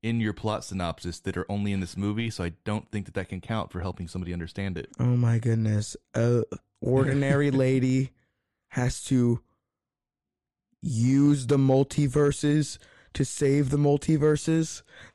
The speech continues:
Speaker 2: I use the stones to destroy the stones. That's a meme.
Speaker 1: Uh, I will say that how I would describe it is an ordinary woman who is kind of tired of her life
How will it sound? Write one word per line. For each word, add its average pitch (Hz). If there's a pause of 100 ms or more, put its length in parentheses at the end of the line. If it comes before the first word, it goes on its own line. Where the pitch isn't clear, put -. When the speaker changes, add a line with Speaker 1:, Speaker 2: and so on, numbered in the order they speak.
(160)
Speaker 2:
I 156
use 151
the -
stones 127
to 123
destroy 120
the 113
stones. 104
That's -
a 135
meme. 131
Speaker 1:
Uh, 80 (520)
I 120
will 131
say 120 (120)
that 104 (480)
how 110
I 110
would 107
describe 92
it 90
is 92 (120)
an 92
ordinary 123
woman 104
who 95
is 92
kind 98
of 98 (420)
tired 104
of 107
her 110
life 85